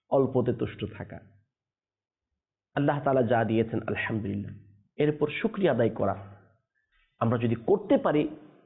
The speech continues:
তাহলে ইনশাআল্লাহ আজ্জা ওয়া জাল আল্লাহ তাআলা চাহে তো বেকারত্বের যেটা সমস্যা, বেকারত্ব যে, যেটা পেরেশানি আসার কারণে যে আজকে আমরা আত্মহত্যার মতো জঘন্যতম কাজের মধ্যে জড়িয়ে যাচ্ছি,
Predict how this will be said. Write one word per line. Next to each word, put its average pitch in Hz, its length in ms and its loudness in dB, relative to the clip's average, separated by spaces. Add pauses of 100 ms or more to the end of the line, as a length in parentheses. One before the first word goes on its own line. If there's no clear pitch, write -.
(180)
তাহলে 139 180 2
ইনশাআল্লাহ 127 460 2
আজ্জা 120 240 0
ওয়া 117 100 2
জাল 110 260 0
আল্লাহ 113 280 2
তাআলা 113 200 2
চাহে 107 280 -2
তো 110 100 2
বেকারত্বের 196 680 0
যেটা 143 180 2
সমস্যা, 127 680 -2 (680)
বেকারত্ব 208 840 2 (400)
যে, 143 180 2
যেটা 180 180 4
পেরেশানি 240 540 4
আসার 220 380 0
কারণে 156 480 4 (480)
যে 131 100 2
আজকে 139 360 0
আমরা 143 320 4
আত্মহত্যার 196 640 0
মতো 147 280 2
জঘন্যতম 165 580 2
কাজের 127 260 2
মধ্যে 117 220 4
জড়িয়ে 107 240 2
যাচ্ছি, 110 360 0